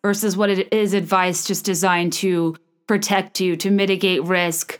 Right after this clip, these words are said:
to make it easier on the person giving the advice and the person receiving it.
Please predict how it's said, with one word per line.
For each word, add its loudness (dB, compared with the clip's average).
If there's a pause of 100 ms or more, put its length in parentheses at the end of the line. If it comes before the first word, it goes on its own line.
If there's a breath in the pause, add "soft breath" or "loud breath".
(340)
to 2
make 2
it 0
easier 2
on 2
the -2
person -2
giving 0
the 0
advice 0
and 0
the -2
person 0
receiving 0
it. -2